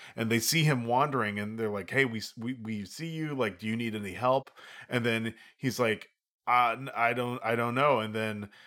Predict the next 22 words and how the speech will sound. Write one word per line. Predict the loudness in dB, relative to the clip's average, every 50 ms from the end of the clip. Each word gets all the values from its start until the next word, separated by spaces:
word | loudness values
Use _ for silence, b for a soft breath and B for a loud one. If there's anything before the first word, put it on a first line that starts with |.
| b b b
they | 0 0
start | 2 2 2 0 0 0
talking | 2 4 4 4 4 2 -2 -6 -6 -4
more | -4 -2 0 2 2 2 0
to | -2 -4 -4 -4
him, | -2 -2 -2 -2 -4 -6 -6
but | -4 -2 0 0 0 -2 -8 -10 -4 0
they | 0 0 0
slowly | -2 -6 -10 -12 -10 -4 0 2 4 4 4 2 2 0 0 0 -2 -2 -6 B B B B B B B -6
get | 0 2 2 2
out | 4 2 2 2
of | 2 0 0
empathy | -2 -4 -4 -4 -6 -10 -8 -4 -4 0
mode | 2 4 4 4 4 2 2
and | -2 -2 0
get | 0 0 0
into | 0 -2 -4 -6 -6 -6 -4 -4 -4 -4 -6 -6 -8 -12 -10 -8
badgering | -6 -4 -2 -2 -2 -2 -2 -2 0 2 2 0 0 -4
and, | -8 -8 -8 -8 -8 -10 -10 -12 -14
uh, | -14 -12 -12 -14 -12 -14 -14 _ -12
uh, | -14 -14 _ -16 -16 -16 -16 -14 -10 -8 -6
harshly | 0 4 4 6 4 4 0 -6 -4 -4 -2 -2 -4 -6 -8